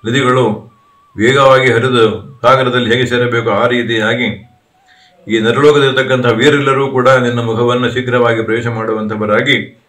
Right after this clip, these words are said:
ತಮ್ಮ ಪ್ರಾಣಗಳನ್ನು ಕಳೆದುಕೊಳ್ಳುವಂಥವರಾಗಿದ್ದಾರೆ. ಇದು ಒಂದು ದೃಷ್ಟಾಂತ ಕೊಟ್ಟ. ಇನ್ನೊಂದು ದೃಷ್ಟಾಂತ, ಒಂದು ಬೆಂಕಿಯನ್ನು ಕಂಡಾಗ ಪತಂಗಗಳು ಬಂದು, ದೀಪದ ಹುಳಗಳು ಬಂದು ಹೆಂಗೆ ಅದಲ್ಲಿ ತಮ್ಮ ನಾಶಕ್ಕೋಸ್ಕರವಾಗಿ ಪ್ರವೇಶ ಮಾಡಬೇಕು ಅಗ್ನಿಯನ್ನು,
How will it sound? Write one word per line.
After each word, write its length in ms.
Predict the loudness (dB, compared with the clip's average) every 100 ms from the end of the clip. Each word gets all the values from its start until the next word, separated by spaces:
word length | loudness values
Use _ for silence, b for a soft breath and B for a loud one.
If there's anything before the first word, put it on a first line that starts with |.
| b b _ -10
ತಮ್ಮ 180 | -8
ಪ್ರಾಣಗಳನ್ನು 640 | -4 -2 0 2 0 0 -2
ಕಳೆದುಕೊಳ್ಳುವಂಥವರಾಗಿದ್ದಾರೆ. 1400 | -2 0 0 0 -2 -2 -4 -2 -2 -2 0 0 2
ಇದು 160 | -2 -2
ಒಂದು 200 | -2 -2
ದೃಷ್ಟಾಂತ 280 | -2 -4 -4
ಕೊಟ್ಟ. 280 | -8 -10 -14
ಇನ್ನೊಂದು 1400 | -20 _ _ _ _ _ _ _ _ _ _ -4 -2 -2
ದೃಷ್ಟಾಂತ, 400 | 2 4 4 2
ಒಂದು 580 | 0 0 -2 -2 -2 0
ಬೆಂಕಿಯನ್ನು 500 | -2 0 -2 -2 -2
ಕಂಡಾಗ 400 | 0 2 2 2 0 -4 -6
ಪತಂಗಗಳು 560 | -2 0 0 0 0 0
ಬಂದು, 580 | 0 -2 -4 -6 -14 _ _ _ _ _
ದೀಪದ 200 | -2 0
ಹುಳಗಳು 420 | 2 2 2 2 2
ಬಂದು 240 | 0 0
ಹೆಂಗೆ 280 | -2 -2 0
ಅದಲ್ಲಿ 340 | 0 0 -2
ತಮ್ಮ 140 | -2 -2
ನಾಶಕ್ಕೋಸ್ಕರವಾಗಿ 880 | -2 -2 -4 -2 -2 0 0 0
ಪ್ರವೇಶ 200 | -2 -2
ಮಾಡಬೇಕು 500 | 0 0 0 0 0
ಅಗ್ನಿಯನ್ನು, 720 | -2 0 -2 -2 -6 -10 -16